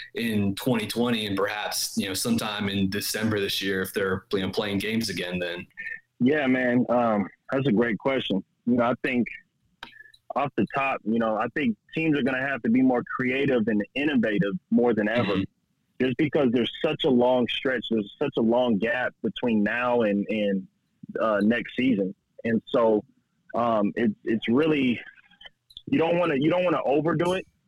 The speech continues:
Speaker 2: you know, by, by having these guys work every single day.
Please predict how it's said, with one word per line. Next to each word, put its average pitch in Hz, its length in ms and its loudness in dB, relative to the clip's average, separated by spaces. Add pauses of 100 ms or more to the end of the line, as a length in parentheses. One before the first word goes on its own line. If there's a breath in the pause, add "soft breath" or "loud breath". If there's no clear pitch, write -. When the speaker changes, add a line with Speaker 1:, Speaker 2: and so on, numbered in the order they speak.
(140)
Speaker 2:
you 131 100 0
know, 139 220 0
by, 120 300 0
by 117 240 2 (600)
having 139 300 0
these 127 160 4
guys 131 320 2 (160)
work 123 240 2 (160)
every 131 340 0
single 123 220 2
day. 123 300 0